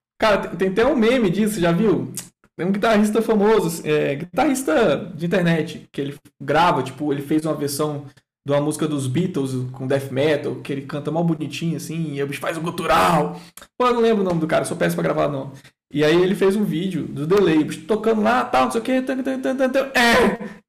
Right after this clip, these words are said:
E aí, velho, o delay começa a bater assim, e, tipo, não para, ele olha pro lado, olha pro lado, e, tipo, o delay é altão. Aí ele vai pra escola, e o delay batendo na cabeça dele.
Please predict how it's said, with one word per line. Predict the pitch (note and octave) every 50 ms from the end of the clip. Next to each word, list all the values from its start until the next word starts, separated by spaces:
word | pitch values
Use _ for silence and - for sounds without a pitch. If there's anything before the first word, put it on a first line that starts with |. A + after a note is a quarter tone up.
| _ _ _ -
E | - A#3
aí, | A#3 A3 A3+ A3+ A3
velho, | G#3+ G#3+ F#3+ F#3+ -
o |
delay | F#3+ G3 F#3+ G3
começa | G3 - G3+ G3 G#3+ A3
a | G#3
bater | F#3+ F#3+ F#3 F#3 F#3+ F#3 F#3+
assim, | - - G3 G#3 A3+ D#4+ D#4 - - - - - - - _
e, | -
tipo, | E3+ - - F3+
não | G3 A3+ A3
para, | - F#3 F#3 F3 E3 E3
ele | E3 E3 E3+
olha | E3+ F3 F3
pro | E3+ E3+ D#3
lado, | D3 D#3 D#3+ D#3+ D3 D#3
olha | D#3
pro | - - D#3+
lado, | D3 D3 D3 D3+
e, | D3
tipo, | - - -
o | C3+
delay | D3+ D3 D3+
é | D#3+
altão. | E3 E3 D#3+ D#3 C#3+ C#3 C3+
Aí | C3+ C#3+
ele | C#3+ D3
vai | C#3 D3 D#3 D#3
pra | D#3 E3+
escola, | E3+ E3 - D3+ D3 D#3+ D#3+ D#3 D3 C3 C3 C3+
e | C#3+
o | C#3+
delay | D#3 D3+ D3 D3+
batendo | C#3 D#3 D3 D3 D#3 D3
na | D3+ D3
cabeça | - D3+ C3+ C#3+ C#3+ - D3+
dele. | C#3 C#3+ C#3+ D3+ D3 B2+ G2